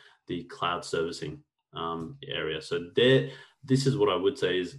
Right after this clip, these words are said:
this could potentially be broader than these ten names, and it could include companies like Microsoft. You know, we look at what Disney's trying to do with their streaming platform. So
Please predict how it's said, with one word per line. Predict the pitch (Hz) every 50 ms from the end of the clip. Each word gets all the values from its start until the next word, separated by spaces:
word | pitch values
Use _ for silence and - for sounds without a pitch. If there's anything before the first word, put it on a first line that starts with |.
| - _ _
this | 110 101 95 - 120 107 -
could | - - - 131 131 135
potentially | - - 113 98 92 - 101 92 92 92 87 - -
be | - 92 90 92 -
broader | - 98 98 101 101 104 95
than | 87 90 90 87
these | 95 90 90 - -
ten | - 98 92 92
names, | 92 92 113 143 - - -
and | - 90 90
it | 82 -
could | - - 95
include | 90 92 90 - - 95 87 - -
companies | - - 95 90 - - 92 90 85
like | 95 90 90 87 - -
Microsoft. | 90 87 87 87 82 - - - - - 85 80 - - _ - - - - - _
You | - 92
know, | 90 87 87 85
we | 95 92
look | 95 101 95 - 95
at | 90 87 - - _ _ _ _
what | 101 98 90 85 - 98 95 -
Disney's | 107 107 98 95 101 95 90 -
trying | - - 92 85 87
to | 85 82
do | 82 90 90 87
with | 87 90 85
their | 92 92
streaming | - - - 147 143 139 - -
platform. | - - - - - - - - - _ _ _ _ _ _ _ _
So | _ - 98 95 95 -